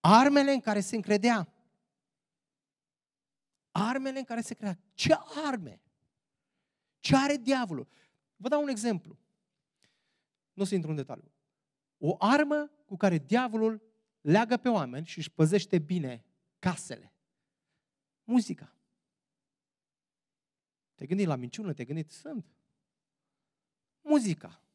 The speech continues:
În timp ce unul ascultă o muzică, ajunge să-și taie venele. În timp ce ascultă o muzică,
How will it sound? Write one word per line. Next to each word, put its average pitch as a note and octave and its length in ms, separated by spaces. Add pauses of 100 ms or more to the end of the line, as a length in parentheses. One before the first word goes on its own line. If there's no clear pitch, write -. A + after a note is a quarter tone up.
(2000)
În A#3 100
timp A#3+ 200
ce - 80
unul A3+ 180
ascultă G3 360
o - 20
muzică, E3+ 400
ajunge C#3+ 280
să-și C3 220
taie B2 220
venele. C3 480 (2750)
În G3 100
timp G#3 120
ce G#3 80
ascultă F#3 300
o F3 40
muzică, E3 680